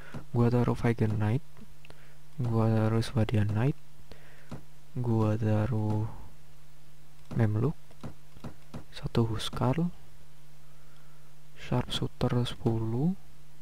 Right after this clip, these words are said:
Ini Huntress. Step Bandit jadi Herd Tribesman. Jadi Herd Skirmisher.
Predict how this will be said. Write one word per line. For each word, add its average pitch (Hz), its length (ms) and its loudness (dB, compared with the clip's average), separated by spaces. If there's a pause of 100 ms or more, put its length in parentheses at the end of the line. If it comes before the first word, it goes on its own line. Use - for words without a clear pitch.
(1300)
Ini 120 240 2
Huntress. 107 960 0 (1120)
Step - 320 0
Bandit 110 320 2
jadi 113 240 0
Herd 120 240 -2
Tribesman. 190 720 2 (560)
Jadi 120 240 -2
Herd - 160 2
Skirmisher. 117 560 2